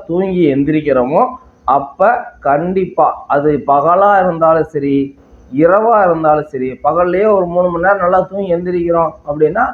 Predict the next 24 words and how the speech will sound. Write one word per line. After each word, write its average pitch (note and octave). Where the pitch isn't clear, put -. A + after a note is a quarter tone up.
நல்லா G#3+
தூங்கிட்டோம், A3+
ஆழ்ந்த B3+
தூக்கம், A3
நல்லா A#3+
தூங்கிட்டோம், G#3+
தூங்கி G#3
எந்திரிக்கிறோம் F#3
அப்படின்னா D#3
அது D3+
மூணு G#3
மணி F#3+
நேரம் A3
கூட G#3+
இல்ல, E3+
ஒரு E3+
மணி E3
நேரம் F3
நல்லா A3+
தூங்கிட்டேன், G3
ஐயோ E3+
நான் C3+
தூங்கின F3+
டைமே F3